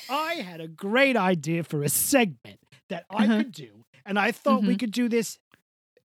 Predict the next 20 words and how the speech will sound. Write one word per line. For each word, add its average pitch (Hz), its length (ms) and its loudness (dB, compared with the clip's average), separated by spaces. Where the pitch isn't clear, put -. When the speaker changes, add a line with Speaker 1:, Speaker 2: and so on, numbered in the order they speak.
Speaker 1:
as 185 280 -4
long 311 400 4
as 226 280 2
it 226 200 0
stays 247 420 2
its 220 180 -8
welcome, 247 380 2
which 220 240 0
might 208 360 -2
be 214 360 0
this 190 280 0
just - 240 -4
one 147 240 0
time. 247 600 2
It 180 200 -12
might 160 280 -12
be 151 320 -8
many, 226 300 -4
many 220 260 0
times. 240 720 2